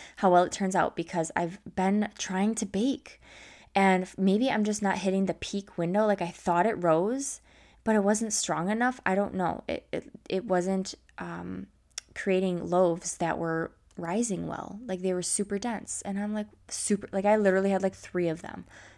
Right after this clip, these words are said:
And I was like, "What is going on? This is so frustrating."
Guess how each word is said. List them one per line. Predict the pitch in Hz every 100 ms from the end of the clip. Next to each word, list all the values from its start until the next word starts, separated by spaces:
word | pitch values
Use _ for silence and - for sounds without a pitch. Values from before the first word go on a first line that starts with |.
| -
And | 233
I |
was | 233 226
like, | 202
"What | 196 208 320 - - - - -
is | 208
going | 208 196 190 165
on? | 156 - - _ - _
This | - 208
is | 247
so | - 190
frustrating." | 180 - - - - -